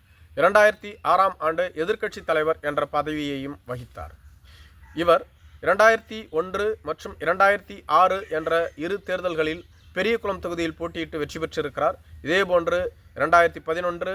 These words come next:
இரண்டாயிரத்தி பதினாறு, இரண்டாயிரத்தி இருபத்தி ஒன்று என்ற மூன்று சட்டமன்ற தேர்தல்களில் போடிநாயக்கனூர் தொகுதியில் போட்டியிட்டு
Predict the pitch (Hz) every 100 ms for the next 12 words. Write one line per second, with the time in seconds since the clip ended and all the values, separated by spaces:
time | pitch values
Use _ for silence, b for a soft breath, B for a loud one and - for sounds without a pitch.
0 | 190 - 151 160 156 151 151 160 170 170
1 | 180 190 b b 131 156 170 170 160 156
2 | 175 - 175 151 170 190 - - 147 139
3 | 147 - - 151 208 214 190 151 180 175
4 | 160 - 135 135 131 135 143 147 b b
5 | - 214 220 190 165 160 151 - 143 147
6 | 143 147 151 143 131